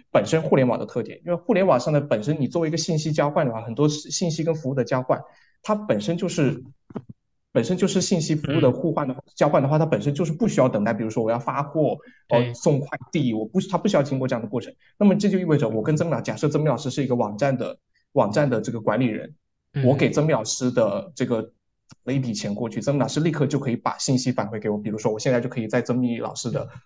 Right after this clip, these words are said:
Speaker 1: 呃，个人网站上读他的最新的一篇，呃，播客，或者是我可以用他的这个网站去听一首他最近做的曲子，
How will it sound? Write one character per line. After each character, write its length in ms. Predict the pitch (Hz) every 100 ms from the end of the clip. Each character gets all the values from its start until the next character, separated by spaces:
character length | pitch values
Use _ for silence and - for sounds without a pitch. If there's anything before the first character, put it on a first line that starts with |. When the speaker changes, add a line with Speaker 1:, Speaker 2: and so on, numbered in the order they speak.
| _
Speaker 1:
呃， 260 | 120 104 - _ _ _ _ _
个 140 | - 131
人 140 | 117
网 160 | 120 -
站 160 | 123
上 220 | 120 110 101
读 160 | 110
他 180 | 120 131
的 120 | 120
最 160 | 107 127
新 180 | 117 117
的 80 | 117
一 80 |
篇， 480 | 113 - 110 107 123 - _ _
呃， 160 | 117 104
播 200 | 117 113
客， 340 | - - - _
或 80 | 147
者 80 | 113
是 100 | -
我 120 | 107
可 100 | 104
以 120 | 127
用 180 | 131 131
他 240 | 127 123 127
的 120 | 110
这 120 | 113
个 60 | 110
网 180 | 110
站 160 | 120 117
去 100 | -
听 240 | 104 127 139
一 60 |
首 160 | 139 -
他 100 | -
最 140 | -
近 160 | 127 120
做 140 | 127
的 80 | 110
曲 220 | - -
子， 140 | -